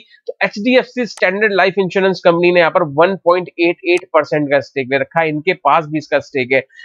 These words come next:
यहाँ आप इसको basically इस बात को evaluate कर सकते हैं कि इस bank ने भले ही अपनी, अ, वैल्यू को shed off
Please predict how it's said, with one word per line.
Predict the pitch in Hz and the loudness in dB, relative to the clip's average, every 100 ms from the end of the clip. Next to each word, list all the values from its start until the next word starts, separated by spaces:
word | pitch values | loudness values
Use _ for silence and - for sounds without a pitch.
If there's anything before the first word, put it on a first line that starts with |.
| - | -10
यहाँ | 139 175 202 208 | 0 0 4 4
आप | 214 208 | 4 0
इसको | - 214 | -2 -2
basically | 180 175 180 202 | 0 -2 -2 -2
इस | 202 | -2
बात | 156 156 170 | 0 0 0
को | 208 | 0
evaluate | 175 147 165 196 170 | 0 2 0 -2 0
कर | 175 | 0
सकते | 156 170 160 | 0 -2 0
हैं | 185 | -2
कि | - _ _ 233 247 | -2 _ _ -4 0
इस | 254 | 0
bank | 170 156 170 208 196 | 0 0 0 -2 -2
ने | 175 220 220 - | 0 0 0 -10
भले | 143 165 202 | -4 2 2
ही | 226 | 2
अपनी, | - 190 208 220 | 0 0 0 0
अ, | 214 | 2
वैल्यू | 160 160 143 165 180 214 | 4 4 2 0 0 0
को | 202 | 0
shed | 196 165 | 2 2
off | 180 | 0